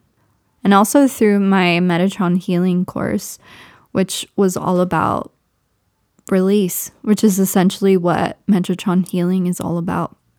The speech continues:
I'm just really grateful that even though there's chaos all around me, I haven't, I haven't let go of hope.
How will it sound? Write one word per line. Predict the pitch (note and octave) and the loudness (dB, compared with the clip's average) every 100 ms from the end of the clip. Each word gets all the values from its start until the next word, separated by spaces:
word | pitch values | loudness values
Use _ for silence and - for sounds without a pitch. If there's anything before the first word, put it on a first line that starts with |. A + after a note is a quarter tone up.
| _ | _
I'm | - A3 | 0 2
just | C#4+ C#4+ | 2 2
really | D4 C#4+ | 2 2
grateful | F#3+ E3+ - C#3+ - B3+ C#4+ C#4 A#3 - | 0 0 0 -2 0 2 2 -2 -8 -4
that | F#3 F#3 F3+ - D4+ _ _ _ _ _ _ _ _ | -2 0 -2 -4 -10 _ _ _ _ _ _ _ _
even | A3 A3 B3+ A#3 | 2 6 6 6
though | F#3 F3 F#3+ C4+ C#4+ - _ - | 4 4 6 4 2 -8 _ -6
there's | G3+ G3+ - | -2 -2 -4
chaos | - F#3 G#3 A3 - | -4 -2 0 0 0
all | F#3+ G3+ | 0 0
around | G#3 E3 E3 G3 G3 | 0 0 2 2 2
me, | A3+ A#3+ B3 - _ _ - | 2 0 -2 -6 _ _ -2
I | G3+ | 0
haven't, | G3 G#3 G#3+ A3+ A#3 A3 - - _ _ _ _ _ _ _ - | 0 0 2 4 4 2 -4 -18 _ _ _ _ _ _ _ -2
I | |
haven't | G#3+ B3 B3+ B3+ | 0 0 2 0
let | G#3+ - | 0 -4
go | G#3+ A3 G#3+ A3 A#3 _ _ _ _ _ _ _ - | -2 -2 0 -2 -6 _ _ _ _ _ _ _ -8
of | A#3 G#3+ | -6 -6
hope. | - - G3+ G#3+ - | -8 -4 -4 -4 -10